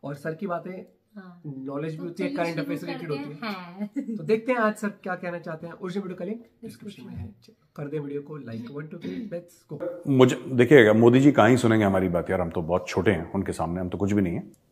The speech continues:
Speaker 3: इसको जेल में डालो अमृतपाल सिंह को, इसका ठिकाना वहीं पे है।
Speaker 1: हाँ।
Speaker 3: और अगर इसको जेल में डालना है, इतनी दूर, पंजाब में जेल में मत डालना इसको, अमृतपाल सिंह को। अमृतपाल सिंह को डालो केरला में,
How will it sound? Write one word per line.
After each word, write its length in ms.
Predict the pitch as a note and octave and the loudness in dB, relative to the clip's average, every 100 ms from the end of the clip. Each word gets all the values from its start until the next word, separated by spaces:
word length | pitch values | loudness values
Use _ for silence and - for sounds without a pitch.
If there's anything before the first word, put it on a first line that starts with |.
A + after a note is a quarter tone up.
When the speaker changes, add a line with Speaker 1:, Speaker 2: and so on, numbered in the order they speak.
| _ | _
Speaker 3:
इसको 200 | A#2 D3 | -2 2
जेल 180 | G#2+ A#2 | 6 8
में 100 | B2+ | 10
डालो 180 | A#2+ B2 | 10 10
अमृतपाल 360 | A2+ A2+ A#2 G#2+ | 8 4 4 2
सिंह 180 | G#2+ | 0
को, 320 | G#2+ - - - | -4 -6 -8 -14
इसका 220 | G#2 - | -6 0
ठिकाना 320 | - F#2+ G#2+ G#2+ | 0 2 2 4
वहीं 180 | G2 | 0
पे 140 | G2 A2+ | 2 0
है। 320 | F3 - - - | 0 -8 -20 -16
Speaker 1:
हाँ। 180 | A#2+ | -2
Speaker 3:
और 120 | A#2+ A#2+ | 6 10
अगर 180 | B2 | 10
इसको 160 | A#2+ B2+ | 6 2
जेल 200 | G2+ B2+ | 6 6
में 100 | C3+ | 8
डालना 220 | A#2+ D#3 | 8 6
है, 60 | D#3+ | 2
इतनी 240 | C3 E3+ D3 | 2 4 4
दूर, 380 | F#2 C#3+ D3 | 6 6 6
पंजाब 320 | D3 C#3 F3+ F3 | 6 8 8 10
में 60 | |
जेल 140 | C#3 A#2+ | 8 6
में 80 | |
मत 120 | G#2 G2+ | 4 2
डालना 240 | - - | 0 0
इसको, 200 | - - | -6 -10
अमृतपाल 500 | - A2+ A2+ A2 F#2+ | -4 2 2 2 -2
सिंह 180 | F2 E2 | -2 -14
को। 100 | - _ _ _ _ _ _ _ - | -18 _ _ _ _ _ _ _ 4
अमृतपाल 380 | B2+ C#3+ C#3+ C3 | 8 10 8 8
सिंह 140 | C3+ | 6
को 60 | C#3 | 6
डालो 200 | B2 E3 | 6 6
केरला 380 | B2+ A2 G#2+ | 8 8 6
में, 140 | F2+ | 2